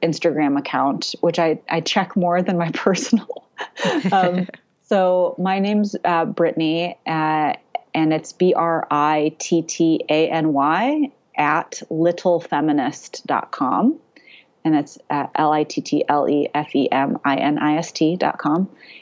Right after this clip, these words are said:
Speaker 1: Um, you could also just email hello at littlefeminist dot com and say <laughs> you wanna talk to me about birth, and the, the, your email will make its way to me. And then Little Feminist Instagram account is, uh,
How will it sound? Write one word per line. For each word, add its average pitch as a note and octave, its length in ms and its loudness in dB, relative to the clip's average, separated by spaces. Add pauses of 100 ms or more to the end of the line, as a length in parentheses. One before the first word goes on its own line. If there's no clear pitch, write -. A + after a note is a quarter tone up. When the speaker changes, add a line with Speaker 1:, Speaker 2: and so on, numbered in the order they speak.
(200)
Speaker 1:
Um, D3+ 340 0
you F3+ 120 4
could G#3 80 2
also F#3 240 0
just E3+ 160 0
email E3+ 320 0
hello D#3 440 2
at - 60 -2
littlefeminist D3+ 680 -2
dot C#3+ 200 0
com D3+ 280 -2
and D3 120 0
say D3+ 400 -2 (160)
<laughs> - 160 -8
you G#3+ 100 4
wanna G3 200 2
talk F#3 220 2
to - 80 0
me G3+ 100 4
about E3+ 300 0
birth, E3+ 300 -2
and E3 100 -2
the, E3 260 0
the, F3+ 100 0
your F3+ 240 0
email F#3 340 2
will F3 140 0
make E3+ 180 0
its - 260 -2
way E3 160 2
to E3 120 -8
me. D#3 360 -2 (460)
And F#3 180 2
then F3+ 480 0 (320)
Little B3 200 2
Feminist A#3 420 0
Instagram B3 480 0
account B3+ 480 -2
is, F3 420 0 (120)
uh, D#3+ 260 0